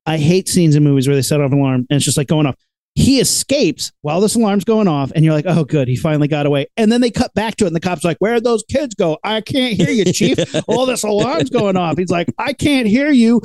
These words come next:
Speaker 1: This alarm's going off. I know." And so they hop in their cars and they chase him. Just as we jump out of the wee wee of the fire alarm, now I get a wee wee of cops chasing him.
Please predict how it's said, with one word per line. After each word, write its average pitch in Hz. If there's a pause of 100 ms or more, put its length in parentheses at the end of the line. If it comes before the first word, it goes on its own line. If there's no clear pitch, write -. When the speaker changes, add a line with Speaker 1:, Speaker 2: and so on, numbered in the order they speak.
(200)
Speaker 1:
This 226
alarm's 262
going 226
off. 180
I 240
know." 233 (360)
And 190
so 190 (380)
they 202
hop 254
in 202
their 233
cars 185
and 170
they 170 (180)
chase 269
him. 196
Just 359
as 330
we 254
jump 220 (100)
out 220
of 208
the 208
wee 269
wee 233
of 202
the 165
fire 285
alarm, 156 (260)
now 220
I 247
get 208
a 185
wee 202
wee 196
of 180
cops -
chasing 156
him. 131